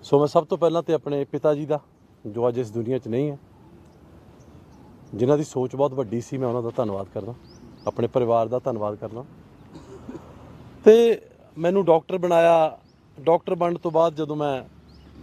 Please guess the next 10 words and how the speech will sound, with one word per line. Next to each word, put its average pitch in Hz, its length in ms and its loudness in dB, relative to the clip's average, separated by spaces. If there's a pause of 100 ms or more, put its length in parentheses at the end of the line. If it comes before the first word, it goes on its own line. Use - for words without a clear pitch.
(420)
ਰਾਜਨੀਤੀ 160 480 2
'ਚ 165 100 0
ਆਉਣ 156 160 4
ਦਾ 170 100 0
ਮੇਰਾ 170 200 2
ਇੱਕੋ 185 220 0
ਹੀ 233 40 2
ਮਕਸਦ 196 340 2
ਸੀ 170 200 -8 (2500)
ਕਿ 220 360 10